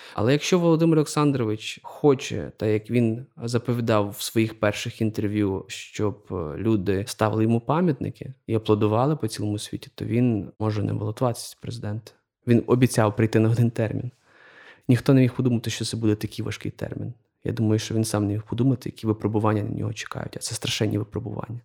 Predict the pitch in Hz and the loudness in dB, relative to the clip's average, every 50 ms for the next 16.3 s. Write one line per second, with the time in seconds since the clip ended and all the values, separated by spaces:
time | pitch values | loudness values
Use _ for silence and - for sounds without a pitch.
0 | _ - - - - 104 104 104 104 104 104 - - 123 120 117 123 123 120 117 | _ -4 -2 0 0 2 2 2 2 0 0 2 4 4 4 4 2 2 2 2
1 | 110 110 - 113 117 120 123 117 110 107 110 110 - - 113 110 110 113 110 107 | 2 2 0 2 4 4 4 4 4 2 0 -2 -2 0 0 2 2 2 2 2
2 | 104 - - - - - - _ _ _ _ _ _ _ _ _ _ _ _ - | 0 -2 -6 -10 -14 -16 -18 _ _ _ _ _ _ _ _ _ _ _ _ -16
3 | - - - - - - - - - - - - - - - _ - 254 - - | -14 -14 -14 -14 -14 -16 -16 -18 -20 -20 -20 -20 -20 -20 2 _ 6 6 8 6
4 | 185 180 185 214 220 220 202 151 123 123 120 117 110 90 110 - - 104 107 123 | 6 6 8 8 6 6 6 6 6 4 4 4 2 2 0 0 0 2 2 2
5 | 135 - - - - _ - - 120 104 - - - _ _ - - - - - | 0 -2 -4 -8 -12 _ 0 2 2 2 2 -2 -10 _ _ -14 -14 -12 -8 -6
6 | - - - - - - 110 - - 113 113 120 120 120 120 117 110 107 101 - | -6 -6 -6 -6 -4 -2 -2 0 2 2 4 4 4 4 4 4 2 0 0 -4
7 | 104 107 - - 110 - - - - - - - - - _ _ _ - - - | -8 -8 -8 -8 -8 -8 -10 -10 -12 -10 -12 -12 -14 -14 _ _ _ -12 0 2
8 | 131 117 123 - - - - - - - - - - - 120 - - - - 135 | 2 2 2 0 -6 -16 -20 -20 -20 -16 -14 -14 -14 -14 -14 -16 0 4 6 8
9 | 139 143 143 143 143 139 135 131 - - - _ - 120 123 139 147 151 156 160 | 8 8 8 8 6 6 4 2 0 -4 -6 _ 0 4 6 6 6 6 6 6
10 | 165 156 147 143 139 135 131 - - - _ _ - - - - - - - - | 6 6 6 6 6 6 4 2 0 -4 _ _ -4 -4 -4 -4 -4 -4 2 4
11 | 135 127 123 123 127 127 120 110 98 - - - 131 131 - 131 123 120 123 123 | 6 6 8 6 6 6 4 4 2 0 0 -2 -2 0 0 2 4 4 6 6
12 | 123 120 117 113 104 101 90 - 117 120 120 120 117 117 110 113 - - - - | 4 4 4 4 2 2 0 0 2 4 4 6 6 4 2 2 -2 -6 -8 -4
13 | - - 120 117 120 117 104 98 - - 113 117 - - - - - - - - | 0 2 2 2 4 2 0 0 -2 -6 -8 -8 -10 -12 -14 -10 -8 -8 -8 -8
14 | - - - - - - - - - 113 120 120 - 120 117 117 117 117 117 117 | -8 -10 -8 -10 -10 -14 -8 -2 0 2 2 2 2 4 4 6 6 6 4 4
15 | 110 107 - 57 - - - - 113 113 113 120 117 110 110 101 101 113 120 113 | 4 2 2 0 -2 -2 -2 0 2 4 6 6 6 4 4 0 -4 -4 -2 -2
16 | 110 107 110 120 143 170 | 0 2 2 2 0 0